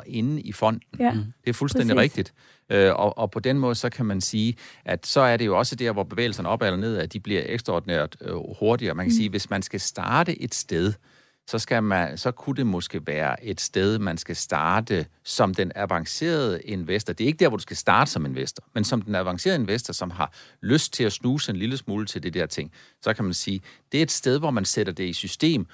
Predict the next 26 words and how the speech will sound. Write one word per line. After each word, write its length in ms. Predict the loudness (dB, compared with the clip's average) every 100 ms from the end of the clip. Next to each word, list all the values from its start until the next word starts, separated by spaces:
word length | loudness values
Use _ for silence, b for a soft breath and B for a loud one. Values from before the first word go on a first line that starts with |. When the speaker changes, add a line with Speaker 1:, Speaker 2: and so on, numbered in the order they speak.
| B B
Speaker 1:
og 120 | -2
hvor 100 | 0
du 200 | -2 -4 -2
ikke 440 | 6 8 8 2 -2 b b b -6
nødvendigvis 760 | -2 0 0 -2 -4 -2 -2 -2
lader 180 | -2
dig 140 | -2 -4
forblænde 460 | -6 0 2 2
af, 80 | 0
at 80 | -2
du 80 | -6
tror, 240 | -2 0
Vestas 320 | 0 0 -4
skal 160 | -6 -2
femogtyve-doble, 800 | 0 0 -2 -2 0 -2 -2 -4
eller 240 | -4 0
Ambu, 220 | 2 2 2
Speaker 2:
Ja. 100 | 0
Speaker 1:
den 120 | 0
skal 160 | -2 -2
tredoble, 500 | 0 2 2 0 -2
eller 140 | -2
et 160 | -4 -4
eller 100 | -4
andet. 180 | -4
Fordi 360 | -6 -4 -4